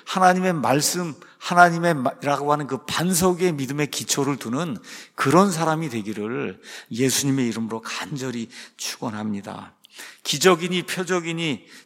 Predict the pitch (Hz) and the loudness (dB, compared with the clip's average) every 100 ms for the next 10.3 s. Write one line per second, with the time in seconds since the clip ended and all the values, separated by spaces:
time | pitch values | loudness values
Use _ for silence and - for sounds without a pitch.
0 | _ - - - 196 170 139 - 120 135 | _ -4 -2 -2 2 2 2 -4 0 0
1 | 170 175 147 - 185 180 180 170 156 143 | 2 -2 -2 -6 -6 -2 -2 -2 -4 -4
2 | 156 165 139 131 165 170 131 151 156 117 | -6 -6 -2 2 4 2 0 -2 0 0
3 | 131 143 123 - 123 180 180 98 - - | 0 -2 -4 -4 -4 -2 -4 -6 -12 -20
4 | - _ - 123 143 123 - - - - | -20 _ -8 -8 -8 -12 -16 -14 -6 -2
5 | 190 196 156 180 165 160 165 123 110 - | 4 4 2 -4 -4 -2 -2 -4 -4 -4
6 | 139 135 123 - 135 170 190 185 - 139 | -4 -6 -4 -2 0 2 2 -2 -2 -2
7 | 143 - 113 131 - 95 110 160 101 - | -2 -4 -8 -6 -6 -4 0 0 0 -6
8 | - - - - - - 190 196 202 185 | -20 -20 -20 -20 -8 0 0 2 0 2
9 | 151 143 165 160 170 - 208 202 196 185 | 2 2 -2 -2 -2 -2 -2 -4 0 2
10 | 180 180 | 2 0